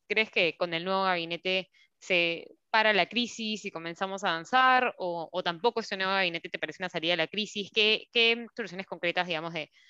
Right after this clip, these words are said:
de corto plazo? Porque de largo plazo sabemos de que el problema es mayor y, bueno, María, tú has, has mencionado algunos de los temas que se tienen que, que atacar, que no se solucionan en un día, pero a la, a la crisis actual, ¿qué solución lo ves? ¿O crees que ya se tranquilizó un poco la, la marea? ¿Cómo, cómo,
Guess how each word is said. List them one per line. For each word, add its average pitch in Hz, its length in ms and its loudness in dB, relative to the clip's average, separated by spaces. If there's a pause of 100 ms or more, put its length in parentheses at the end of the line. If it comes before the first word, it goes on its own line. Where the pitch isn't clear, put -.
(180)
de 185 80 -10
corto 220 300 2
plazo? 202 300 0
Porque 175 180 -2
de 151 80 -2
largo 170 200 -2
plazo 175 200 -6
sabemos 170 340 -6
de 190 100 -10
que 160 180 -2
el 143 60 -14
problema 160 280 -8
es 185 60 -10
mayor 170 400 0
y, 156 80 -4
bueno, 147 180 -8
María, 156 260 -2
tú 165 120 -6
has, 165 180 -6
has 156 120 -12
mencionado 156 360 -6
algunos 165 260 -2
de 170 60 -10
los 151 140 -10
temas 170 180 -10
que - 60 -20
se - 100 -16
tienen 160 240 -10
que, 156 200 -6 (500)
que 165 60 2
atacar, 170 540 0 (560)
que 175 100 -6
no 180 80 -4
se 202 100 -4
solucionan 170 460 -4
en 160 100 -10
un 165 100 -12
día, 170 320 0 (140)
pero 160 240 -2
a 165 100 4
la, 156 140 4
a 147 160 -2
la 160 100 0
crisis 185 300 -8
actual, 156 340 -2
¿qué 185 80 -8
solución 180 320 -6
lo 170 60 -4
ves? 202 260 4
¿O - 80 -6
crees 175 260 0
que 151 160 -4
ya 160 320 2 (480)
se 185 100 -6
tranquilizó 160 420 -4
un 175 80 -8
poco 175 180 -2
la, 147 380 -2
la 151 80 -4
marea? 180 420 2
¿Cómo, 180 400 -10
cómo, 170 480 -10